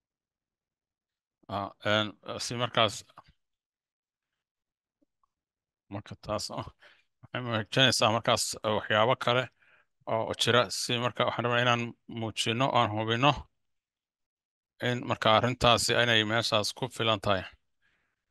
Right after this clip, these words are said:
Sida waxyaabo hadda waxaad uga jeedid midigta, waxaad u jeedaa markaas, een, halkan in marka inaan ku samaynay meel xasuusina, taas,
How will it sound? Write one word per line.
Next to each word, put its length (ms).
Sida 440
waxyaabo 440
hadda 200
waxaad 280
uga 180
jeedid 580
midigta, 440
waxaad 240
u 40
jeedaa 440
markaas, 420
een, 240
halkan 420
in 160
marka 300
inaan 160
ku 100
samaynay 300
meel 220
xasuusina, 680
taas, 180